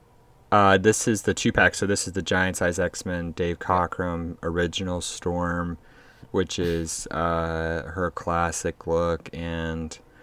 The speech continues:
um, I can't wait to get that, and I can't wait to see what they do in Marvel Legends next for her. I imagine maybe they'll do her, she's, uh, spoilers for folks, uh, reading the comics, but she's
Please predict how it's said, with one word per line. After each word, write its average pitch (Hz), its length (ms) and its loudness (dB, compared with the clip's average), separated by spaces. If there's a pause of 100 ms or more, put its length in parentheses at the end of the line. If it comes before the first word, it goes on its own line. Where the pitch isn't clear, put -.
(420)
um, 90 400 0
I 80 100 -4
can't 90 260 -4
wait 85 160 -2
to 92 80 -8
get 85 240 -6
that, 85 480 0
and 82 180 -4
I 82 60 -6
can't 87 240 -6
wait 82 160 -4
to 87 60 -12
see - 200 -6
what 82 140 -4
they 85 80 -6
do 87 240 -4
in 82 100 -4
Marvel 85 300 -2
Legends 85 440 -4
next 82 380 -8
for 87 220 -2
her. 87 480 0 (1040)
I 101 120 2
imagine 87 600 0
maybe 87 320 0
they'll 87 180 2
do 90 300 0
her, 90 400 2
she's, 90 440 -2
uh, 87 380 0
spoilers 110 540 6
for 92 160 0
folks, - 500 0 (180)
uh, 85 360 0
reading 95 280 0
the 87 80 -2
comics, 95 580 -2
but 87 160 -4
she's 90 580 -2